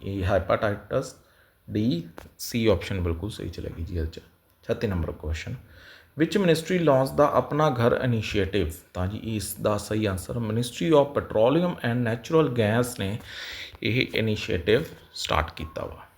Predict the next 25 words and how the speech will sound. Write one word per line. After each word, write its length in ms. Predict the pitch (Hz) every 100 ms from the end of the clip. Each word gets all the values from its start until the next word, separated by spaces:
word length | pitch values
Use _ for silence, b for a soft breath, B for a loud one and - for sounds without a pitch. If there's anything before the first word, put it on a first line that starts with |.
| -
ਸੈ-, 500 | - 101 98 - -
ਸੈਂਤੀ 240 | 120 104
ਨੰਬਰ 220 | 107 104 98
ਕੁਐਸਚਨ 320 | 98 - 104
ਦੇ 80 | 107
ਉੱਤੇ 220 | 85 107
ਅਸੀਂ 200 | 104 117
ਆ 80 | 104
ਗਏ, 120 | 139
who 840 | 208 - - - - - - 214
launched 840 | 190 151 170 170 - - _ - 135
India's 480 | 131 139 151 160 160
first 680 | 160 - - 147 175 -
national 640 | 120 113 110 - 160 165 165
bio 380 | 123 117 101 131
foundry 720 | 175 165 - 107 104 107 127
network 600 | 117 98 - 104 113 101
in 60 |
ਦੋ 280 | 101 107 98
ਹਜ਼ਾਰ 180 | 95 95
ਪੱਚੀ? 440 | 101 90 - 85 80 -
ਤਾਂ 120 | 95
ਜੀ 120 | 104
ਸੈਂਤੀ 640 | 113 - 98 104 101 165 170
ਦਾ 340 | 147 117 120